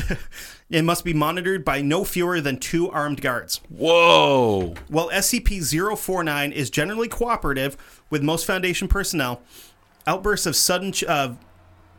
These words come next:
Speaker 1: outbursts or sudden changes in behavior are to be met with elevated force. Under no circumstances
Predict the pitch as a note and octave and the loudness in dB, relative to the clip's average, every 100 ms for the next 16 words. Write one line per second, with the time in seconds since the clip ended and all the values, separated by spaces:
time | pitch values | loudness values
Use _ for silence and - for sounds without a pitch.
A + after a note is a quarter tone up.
0 | - - - F3 F#3+ F#3 D#3 - E3 - | -20 -14 -2 0 2 0 0 -2 -2 0
1 | F3+ F3+ F#3 F#3+ F#3 D3+ - E3 C#3 D3+ | 0 -2 -2 -2 -2 -2 0 0 0 0
2 | C3+ B2+ - - - - - D#3+ D3+ D#3+ | 0 -2 -6 -20 -20 -20 -2 0 2 2
3 | D3+ D#3 D#3 D3+ D#3 D#3 D3 C#3 C#3 - | 2 0 -2 -2 0 0 0 -2 -4 -4
4 | B2+ G#2+ - - - _ - - - - | -4 -2 -4 -4 -12 _ -20 -20 -20 -20
5 | - - - E3 F3 G3 E3 G#3 - C4+ | -20 -20 -8 -2 0 2 2 2 2 0
6 | C4 F#3 - B2+ A#2 B2+ A#2+ | 0 -2 -2 -4 -4 -8 -10